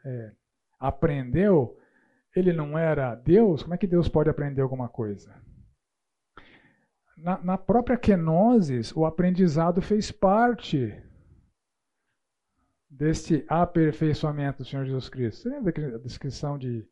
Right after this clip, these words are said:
de Lucas, da criança Jesus Cristo, que o menino crescia em sabedoria, em graça? Isso é inerente à condição humana.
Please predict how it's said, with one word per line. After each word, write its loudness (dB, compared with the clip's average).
de -6
Lucas, 0
da -8
criança -4
Jesus -10
Cristo, -4
que -16
o -12
menino -10
crescia -2
em -12
sabedoria, -4
em -18
graça? -4
Isso -12
é -6
inerente -2
à -4
condição -2
humana. -2